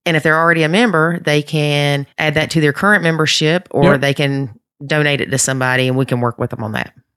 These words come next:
Speaker 2: That's a great idea because, you know, everybody typically knows other people that need it. So, and we, and we all the time see people inside the Facebook groups that are like, "Man, I'd love to join the academy, but, you know, I can't for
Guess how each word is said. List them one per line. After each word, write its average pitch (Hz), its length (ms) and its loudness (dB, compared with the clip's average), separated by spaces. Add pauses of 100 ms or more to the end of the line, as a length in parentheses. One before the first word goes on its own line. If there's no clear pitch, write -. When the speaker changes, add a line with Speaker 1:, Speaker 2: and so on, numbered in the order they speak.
Speaker 2:
That's - 180 0
a 196 40 2
great 127 380 0
idea 113 520 -6
because, 127 680 0
you 120 140 -6
know, 117 180 -2
everybody 110 540 0 (260)
typically 131 320 -2
knows 107 260 2
other 107 140 2
people 127 300 0
that 110 160 0
need 110 180 2
it. - 200 -4 (120)
So, 110 380 -2 (180)
and 175 120 4
we, 226 80 -2 (220)
and 220 100 2
we 214 100 6
all 214 120 6
the 220 100 2
time 190 160 2
see 170 160 2
people 160 280 0
inside 147 300 2
the 135 80 0
Facebook 147 360 0
groups 131 300 2
that 120 120 2
are 110 60 2
like, 113 220 2
"Man, 143 220 4
I'd 120 140 0
love 127 240 0
to 127 80 -2
join 139 240 2
the 131 80 2
academy, 135 560 2
but, 117 340 0
you 120 80 -2
know, 113 140 2
I 107 60 2
can't 139 520 0
for 107 260 -4